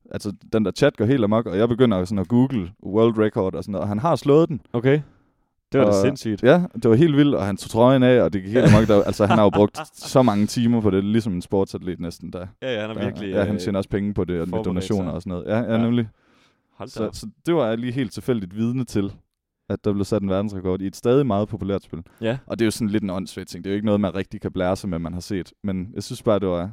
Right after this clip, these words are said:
Speaker 2: Du har været vidne til en verdensrekord.
Speaker 1: Ja, ja, det har jeg.
Speaker 2: Det er da ret fedt.
Speaker 1: Det, det var ret sjovt.
Speaker 2: Hvor meget er det noget, du har set?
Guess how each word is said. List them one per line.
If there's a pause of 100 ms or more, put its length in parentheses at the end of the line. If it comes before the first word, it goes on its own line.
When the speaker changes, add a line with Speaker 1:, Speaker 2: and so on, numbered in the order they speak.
(120)
Speaker 2:
Du
har
været
vidne
til
en
verdensrekord.
Speaker 1:
Ja,
ja,
det
har
jeg. (100)
Speaker 2:
Det
er
da
ret
fedt. (120)
Speaker 1:
Det,
det
var
ret
sjovt. (300)
Speaker 2:
Hvor
meget
er
det
noget,
du
har
set?